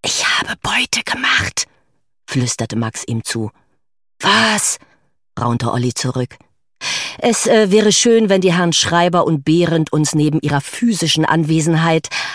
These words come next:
auch mit ihrer geistigen beehren würden“, sagte Herr Rommerskirchen, Mathematik und Chemie.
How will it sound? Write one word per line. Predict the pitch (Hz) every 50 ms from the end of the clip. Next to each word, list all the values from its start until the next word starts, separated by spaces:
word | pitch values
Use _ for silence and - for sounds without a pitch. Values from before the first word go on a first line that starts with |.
| - - -
auch | - 170 165 143
mit | 170 160 -
ihrer | - 156 156 156
geistigen | 135 - 160 170 185 175 - - - 131 147 139
beehren | 131 139 135 - 135 135 135 139 135 123
würden“, | 135 131 123 - 123 131 139 _ _ _ _ _ _ _ _ _ _ _
sagte | - 113 127 123 - - - 113
Herr | 113 120 117 117
Rommerskirchen, | 127 - 123 127 127 120 117 - - - - 135 135 - - - - - 117 113 - - - - - - _ -
Mathematik | 131 135 - - 120 117 - - - 131 - - -
und | - 123 -
Chemie. | - 123 117 117 120 - 135 127